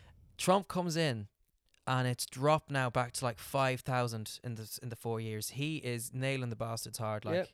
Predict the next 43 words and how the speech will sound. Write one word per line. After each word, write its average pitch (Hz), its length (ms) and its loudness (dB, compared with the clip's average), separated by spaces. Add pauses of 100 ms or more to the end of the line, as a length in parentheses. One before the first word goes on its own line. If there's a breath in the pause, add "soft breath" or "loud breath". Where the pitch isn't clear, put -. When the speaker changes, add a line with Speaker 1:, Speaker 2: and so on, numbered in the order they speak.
(140)
Speaker 1:
he 123 220 -4
is 117 100 -4
nailing 123 320 -2
them 113 40 -2
Speaker 2:
He's 113 100 -2
Speaker 1:
hard. 110 160 -2
Speaker 2:
draining 202 220 0
the 156 60 2
Speaker 1:
He's 127 100 0
Speaker 2:
swamp. 156 140 2
Speaker 1:
trying 156 200 6
his 127 100 -2
best. 120 400 -2 (420 loud breath)
But, 165 160 -2
uh, - 280 -14 (160)
how 294 360 0
that 220 220 4
man, 160 380 2
I, 156 100 -8 (480 loud breath)
this, - 260 -2
'cause 240 280 0 (100)
the 220 100 -4
shit 349 300 2
he 247 180 0
gets 165 320 2
from 147 120 -2
the 143 80 0
mainstream 147 560 0
and 127 80 -6
from - 100 -12
the 135 100 0
media 160 760 2 (260 loud breath)
and 160 140 -2
then 160 100 2
press 185 380 2
conferences, 165 580 0 (480 loud breath)
like, - 140 -4 (100)
how 254 560 4
he, 196 540 -4
I 143 120 -4
don't 139 140 -6
know, 123 100 -2
he's 135 360 -4